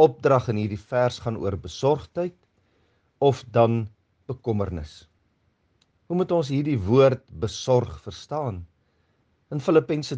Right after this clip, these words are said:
twee vers twintig kry ons dieselfde woord. Daar gaan dit oor Timoteus wat die gemeente in Filippi se belange behartig. Ons kan sê,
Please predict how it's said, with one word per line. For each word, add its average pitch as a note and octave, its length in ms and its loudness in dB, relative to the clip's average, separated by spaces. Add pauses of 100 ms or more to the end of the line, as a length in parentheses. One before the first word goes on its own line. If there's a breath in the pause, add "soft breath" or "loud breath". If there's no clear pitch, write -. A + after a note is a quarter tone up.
twee E3 320 2
vers B2+ 400 0
twintig C#3+ 460 0
kry B2 180 -4
ons A2+ 80 -6
dieselfde C#3 640 -10
woord. D#2 320 -12 (880)
Daar B2+ 240 6
gaan C3+ 300 0
dit C3+ 180 -4
oor A#2 160 -2
Timoteus C3 800 -4
wat F#2+ 160 -4
die F2+ 80 -6
gemeente B2+ 720 -2
in G#2 80 -2
Filippi G#2 540 -6 (680)
se - 160 0
belange B2 540 4 (180)
behartig. F2+ 640 -6 (480)
Ons B2+ 160 -2
kan C#3+ 160 -2
sê, C#3 400 -2